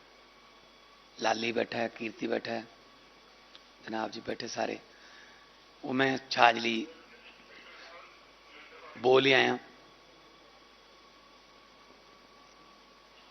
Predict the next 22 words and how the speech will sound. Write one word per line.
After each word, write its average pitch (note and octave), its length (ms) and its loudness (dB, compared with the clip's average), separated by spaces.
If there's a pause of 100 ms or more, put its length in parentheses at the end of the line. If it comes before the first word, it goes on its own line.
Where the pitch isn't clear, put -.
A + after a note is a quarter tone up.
(340)
ਤੇ C#3+ 80 -4
ਮੈਂ D#3 80 2
ਬਹੁਤਾ F3 220 8
ਜ਼ਿਆਦਾ D#3+ 180 8
ਬੋਲਦਾ C3+ 340 4
ਵੀ D3 100 4
ਨਹੀਂ, D3 160 2 (3000)
ਬੋਲੀ G3 260 6
ਤਾਂ G3 120 4
ਉਹੀ F3+ 200 2
ਜਾਂਦੇ D3+ 400 0
ਆ, C3+ 60 -4 (200)
ਕੀ C#3 120 -8
ਕਰੀਏ। A#2+ 340 -6 (1400)
ਕੋਈ C3+ 120 -2
ਕਹਿੰਦਾ C3+ 260 -4
ਪੰਜਾਹ B2+ 320 0
ਬੰਬ B2+ 240 0
ਆਏ G#2+ 160 4
ਪਏ A#2+ 220 -2
ਨੇ, B2 120 -4
ਬੱਤੀ A2+ 340 -6